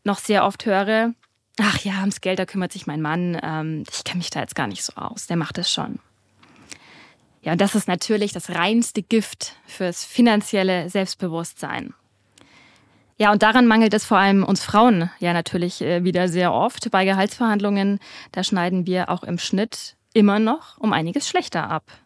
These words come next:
als die Männer. Aber das finanzielle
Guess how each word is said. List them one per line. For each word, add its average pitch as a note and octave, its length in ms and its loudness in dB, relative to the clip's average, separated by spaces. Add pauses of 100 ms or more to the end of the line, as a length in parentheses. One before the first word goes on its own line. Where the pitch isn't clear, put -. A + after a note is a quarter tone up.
(260)
als F#3 220 -4
die G3+ 100 -2
Männer. D3 400 -2 (1000)
Aber G#3+ 140 4
das G#3 180 2
finanzielle A3 680 4